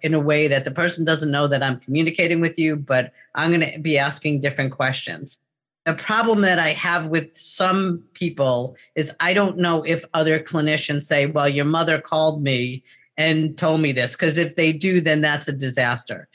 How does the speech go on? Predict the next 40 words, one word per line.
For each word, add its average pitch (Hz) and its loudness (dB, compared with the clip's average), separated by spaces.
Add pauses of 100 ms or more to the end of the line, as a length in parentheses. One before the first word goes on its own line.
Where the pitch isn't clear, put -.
(160)
So 165 0
there 165 2
has 196 0
to 208 -2
be 170 2
an 156 2
agreement 147 0 (220)
that 131 -2
this 165 0
is 151 -2
just 143 -2 (360)
information 175 2
that 139 0
could 147 -4
be 147 0
used 170 2
without 147 -2
necessarily 139 0
mentioning 123 -4
your 123 -4
name. 120 -4 (200)
So - -6
you 170 4
need 170 2
to 170 -6
be 156 0
really 143 2
clear 135 -2
that 120 -2
you 131 -2
don't 131 -2
want 127 -4
that 113 -6
used, 127 -10 (280)
'cause 175 2 (100)
you 180 0
have 190 0
to 196 0
have 160 -2 (300)
skilled 202 2